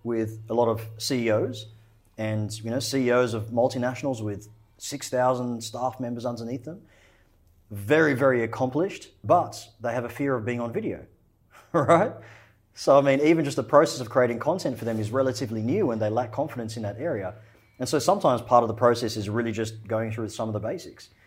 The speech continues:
Um, but absolutely, send them my way. I mean, I've got packages anything from two thousand dollars per month up to twenty thousand, again, depending on how many staff and, and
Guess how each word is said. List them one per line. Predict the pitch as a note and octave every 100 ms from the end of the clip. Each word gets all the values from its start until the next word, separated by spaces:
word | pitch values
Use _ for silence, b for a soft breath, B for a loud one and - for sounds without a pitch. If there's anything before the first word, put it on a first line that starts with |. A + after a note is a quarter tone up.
| b b b A2
Um, | A#2+ A2+ G#2
but | A2
absolutely, | C3+ D#3+ F3 G3+ G#3 A#2+ - -
send | - D#3 F3
them | E3+
my | D#3
way. | D3+ E3+
I | A#2
mean, | G#2+
I've | B2 C3+
got | D3 A2+
packages | B2+ B2+ B2 A#2+
anything | B2 B2 A#2
from | A2 A2 G#2+ G2+ - -
two | - C3+
thousand | C3+ B2+ A#2
dollars | A#2 A2+
per | - A2+
month | A2+ A#2 A2+
up | A#2 A2+
to | - A#2 A2+ A2+ B B B
twenty | - D3 E3
thousand, | C3+ G2 F2+ G#2+
again, | G2 B2+
depending | G#2+ A#2+ A#2+
on | A2+
how | G#2+ A2+
many | A2 A2
staff | A2 G#2 A#2+ C3 -
and, | G2+ G2 F#2+
and | G2 F#2+ F#2